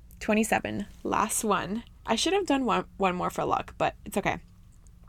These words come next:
Twenty-seven. The last thing, I saved the best for last, but the last thing that makes me so, so happy is all of you, genuinely, like,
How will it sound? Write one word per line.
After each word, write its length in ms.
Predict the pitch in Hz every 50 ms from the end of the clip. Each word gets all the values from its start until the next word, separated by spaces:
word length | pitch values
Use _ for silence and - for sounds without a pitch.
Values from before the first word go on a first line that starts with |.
| - - - - -
Twenty-seven. 720 | - - - 220 233 247 240 - 185 170 180 156 - - - - - - - - - - - - - - - - - - - - - -
The 140 | - 233 220
last 720 | 214 202 208 185 185 202 254 277 - - - - - - - - - - -
thing, 260 | - 214 180 160 170 -
I 60 | -
saved 280 | 190 - - 202 196 196
the 80 | 196 190
best 200 | - 170 - -
for 100 | - -
last, 380 | - - - - - - - -
but 180 | - 196 214 208
the 80 | 208 190
last 400 | 190 185 180 208 269 285 - -
thing 180 | 208 190 185
that 160 | 180 180 170
makes 260 | 175 175 175 175 - -
me 100 | 180 180
so, 640 | 180 - - - - 180 180 180 185 202 233 254 - - - - - - - - -
so 300 | - - - 202 185 226
happy 520 | 240 220 175 170 - - 175 175 190 - -
is 420 | - 170 170 170 170 180 - - - - - - - - - - - - - - - - - - - -
all 220 | 196 185 185 190
of 120 | 202 190
you, 520 | 185 185 175 175 175 175 185 220 262 277 240
genuinely, 580 | 208 - 190 175 180 185 185 196 202 208 226 240
like, 360 | 233 202 175 175 - - -